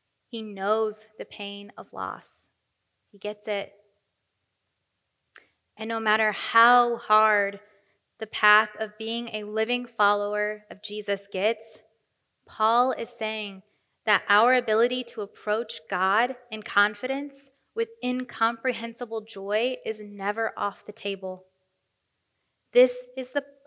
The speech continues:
this is part of how God has written the rules. Through Christ, we have access.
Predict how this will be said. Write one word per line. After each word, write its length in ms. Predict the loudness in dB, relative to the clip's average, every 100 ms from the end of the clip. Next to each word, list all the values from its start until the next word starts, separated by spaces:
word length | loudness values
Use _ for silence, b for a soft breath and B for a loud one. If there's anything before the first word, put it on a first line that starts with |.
| -8 -2
this 360 | 0 0 -2
is 120 | -12
part 320 | -8 -4 -2 -4
of 80 |
how 180 | 0 -2
God 400 | 2 4 4 4 -2
has 200 | -8 0
written 320 | 0 0 -4
the 80 | -10
rules. 600 | -6 -4 -4 -4 -12 -18 _ _ _ _ _ _ _ _
Through 320 | -6 -4 -4
Christ, 760 | -10 2 2 4 0 -6 -16 -20 _ _ _
we 260 | -8 -6 -2
have 300 | 2 2 2
access. 800 | 0 0 -2 -4 -4 -10 -16